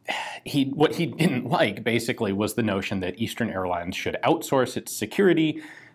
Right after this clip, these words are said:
uh, to someone else in the plane and also give up a seat on the aircraft.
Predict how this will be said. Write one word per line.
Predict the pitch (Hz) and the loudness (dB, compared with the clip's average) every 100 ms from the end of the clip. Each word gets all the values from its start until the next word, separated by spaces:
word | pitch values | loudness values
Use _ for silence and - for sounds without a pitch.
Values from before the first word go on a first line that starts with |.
| - | -4
uh, | 113 107 104 104 | 2 4 4 2
to | - 120 113 113 | 2 4 4 2
someone | - 127 104 - | 0 2 0 0
else | 127 117 113 - - | 2 2 0 -6 -2
in | 143 143 | 2 2
the | |
plane | 135 - 104 101 101 | 2 0 0 0 0
and | 113 98 | -2 2
also | 175 214 214 120 104 107 127 110 | 4 2 4 4 4 2 -2 0
give | 110 | 2
up | 113 - | 2 0
a | - | -2
seat | - 151 - | 0 0 0
on | - 98 | 0 0
the | 123 | 0
aircraft. | 78 - - 160 175 | -4 -6 -2 -2 -2